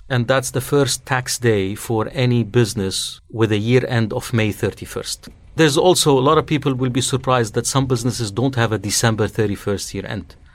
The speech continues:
Example, us, we have a June thirty year end. So our first tax day was on July this year. So this started for the businesses that have a May thirty-first year end.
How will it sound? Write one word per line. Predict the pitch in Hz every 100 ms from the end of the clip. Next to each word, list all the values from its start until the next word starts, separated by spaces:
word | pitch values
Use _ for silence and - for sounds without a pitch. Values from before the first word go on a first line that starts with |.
| -
Example, | 110 107 120 110 117 -
us, | 123 - -
we | 110
have | 120 113
a |
June | 107 117 123
thirty | - 120 - 98
year | 92
end. | 95 87
So | -
our | 113 113
first | 110 127 120 -
tax | 113 - -
day | 107 101
was | 98 101 98
on | - 107 98
July | 101 98 98 92
this | 92 - -
year. | 98 - _
So | - - 131 117 - - - -
this | 170 190 - - -
started | - - 156 143 131 131 123 107 - -
for | - - 127
the | 117
businesses | 107 139 131 147 127 131 107
that | 117
have | 117 117
a | 113
May | 113 120 120 127
thirty-first | - 117 107 101 110 101 - -
year | 101 -
end. | 131 151 139